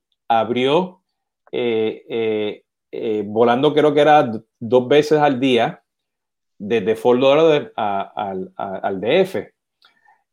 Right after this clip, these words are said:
Este, y era perfecto porque, este, eh, eh, pagaba los cincuenta dólares para sentarme al frente, para poder salir más rápido. ¿Ok?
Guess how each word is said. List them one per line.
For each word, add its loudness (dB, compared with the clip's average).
Este, -6
y 2
era 4
perfecto 2
porque, 2
este, -8
eh, -6
eh, -8
pagaba 4
los 2
cincuenta 0
dólares 4
para 2
sentarme -2
al -2
frente, -2
para 0
poder -4
salir -2
más -2
rápido. 2
¿Ok? -12